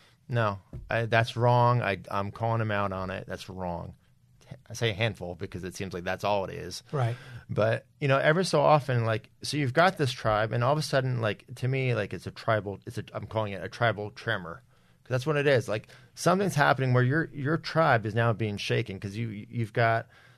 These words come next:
Speaker 1: some people in your tribe who are now dissenting, right? So then it's kinda like, at what point do you say, "Okay, I'm still with Trump," or, "I'm still with this group," or, "I'm still with whate-, whatever position,"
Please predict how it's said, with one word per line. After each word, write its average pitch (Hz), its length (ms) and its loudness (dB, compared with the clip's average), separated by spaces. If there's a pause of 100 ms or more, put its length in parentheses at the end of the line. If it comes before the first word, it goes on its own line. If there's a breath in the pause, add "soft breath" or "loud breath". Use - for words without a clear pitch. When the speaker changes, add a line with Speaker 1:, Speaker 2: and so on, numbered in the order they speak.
Speaker 1:
some 156 240 0
people 160 320 2
in 135 100 0
your 123 140 4
tribe 117 280 4
who 101 80 -4
are 95 140 0
now 98 240 -2
dissenting, 82 600 -8 (440)
right? 101 240 -2 (300 loud breath)
So - 140 0
then 160 100 6
it's 165 100 0
kinda 156 160 2
like, 127 160 2
at 123 140 4
what 175 220 4
point 127 320 0
do 104 100 -10
you 117 120 -2
say, 110 220 0
"Okay, 107 160 0
I'm 131 160 4
still 175 240 2
with 147 180 4
Trump," 117 300 2 (180)
or, 113 120 2
"I'm 117 120 4
still 139 240 2
with 123 280 0
this 120 180 0
group," 113 340 -6 (460 soft breath)
or, 113 140 2
"I'm 123 100 2
still 127 240 0
with 117 220 0
whate-, 113 360 0
whatever 120 400 6
position," 110 680 -4